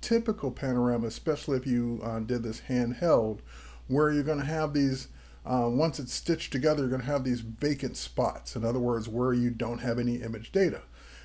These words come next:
And the problem is you've got this great mountain over here that now, because you didn't have any data up here, you'd have to crop off and you'd end up with this.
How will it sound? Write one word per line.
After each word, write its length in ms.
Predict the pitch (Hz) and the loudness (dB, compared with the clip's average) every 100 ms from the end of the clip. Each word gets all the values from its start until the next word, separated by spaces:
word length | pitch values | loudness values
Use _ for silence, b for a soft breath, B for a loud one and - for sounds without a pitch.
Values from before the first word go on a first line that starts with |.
| B | B
And 100 | 160 | -4
the 60 | |
problem 380 | 156 214 196 180 | 2 2 4 2
is 120 | 160 | 2
you've 100 | 151 | 0
got 260 | 156 190 165 | 0 0 0
this 200 | 156 139 | -4 -4
great 480 | - 226 214 190 175 | -6 0 4 4 2
mountain 380 | 156 156 143 143 | -2 -4 -4 -2
over 180 | 131 | -2
here 480 | 127 175 170 160 151 | -2 2 4 4 4
that 260 | 139 135 135 | 2 2 2
now, 800 | 131 139 170 180 117 117 170 - B B B B | 0 0 0 0 0 0 0 -2 B B B B
because 320 | - 127 151 127 | 0 4 4 4
you 60 | |
didn't 160 | 147 143 | 2 2
have 180 | 147 143 | 0 0
any 160 | 143 | 2
data 380 | 135 123 139 131 | 0 2 2 4
up 100 | 127 | 2
here, 180 | - 175 | 2 2
you'd 200 | 151 123 | 4 2
have 180 | 127 117 | 0 -2
to 60 | 127 | -4
crop 380 | - 117 110 | 0 0 2
off 340 | 135 120 - - | 2 2 0 -12
and 100 | 123 | -6
you'd 160 | 117 123 | -2 -2
end 240 | 127 127 | 0 2
up 160 | 127 117 | 2 0
with 180 | 131 120 | -2 0
this. 420 | 110 - - - | -2 -4 -8 -14